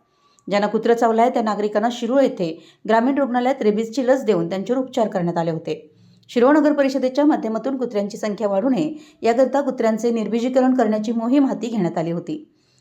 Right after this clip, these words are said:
या माध्यमातून अनेक कुत्र्यांचं निर्बीजीकरण करण्यात आलं. कालांतराने ही मोहीम थंडावली. यामागचे कारण अद्याप स्पष्ट झालं नाही. निर्बीजीकरण करून आणून,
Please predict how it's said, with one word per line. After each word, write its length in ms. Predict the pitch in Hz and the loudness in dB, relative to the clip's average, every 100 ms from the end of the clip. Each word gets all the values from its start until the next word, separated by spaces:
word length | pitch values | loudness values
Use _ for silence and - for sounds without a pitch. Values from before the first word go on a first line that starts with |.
| _ | _
या 100 | 185 | -2
माध्यमातून 640 | 208 196 220 220 247 262 - | 0 0 0 0 0 0 0
अनेक 320 | 220 247 320 | 0 2 2
कुत्र्यांचं 520 | 285 269 220 214 233 | 0 0 0 0 0
निर्बीजीकरण 580 | 247 196 190 190 208 208 | -2 -2 -4 -4 -2 -2
करण्यात 340 | 214 190 190 196 | -2 -2 -2 -2
आलं. 160 | 196 302 - _ _ _ _ | -4 -6 -12 _ _ _ _
कालांतराने 640 | 233 247 311 320 262 208 | 2 4 4 4 2 0
ही 200 | 226 226 | -2 -2
मोहीम 400 | 277 240 190 208 240 | -2 0 0 -2 -4
थंडावली. 640 | 226 214 175 165 147 - _ _ _ _ - | -2 0 0 0 -6 -14 _ _ _ _ -2
यामागचे 400 | 202 202 214 - | 0 0 -2 -4
कारण 340 | 233 208 240 | 2 2 4
अद्याप 240 | 240 180 208 | 2 2 0
स्पष्ट 300 | - 208 208 | 0 -2 0
झालं 240 | 214 196 | 0 0
नाही. 120 | 220 294 - _ _ _ - | -2 -6 -10 _ _ _ -2
निर्बीजीकरण 680 | 240 233 262 320 339 330 | 0 2 2 2 4 4
करून 240 | 320 269 269 | 4 4 4
आणून, 240 | 262 277 | 4 2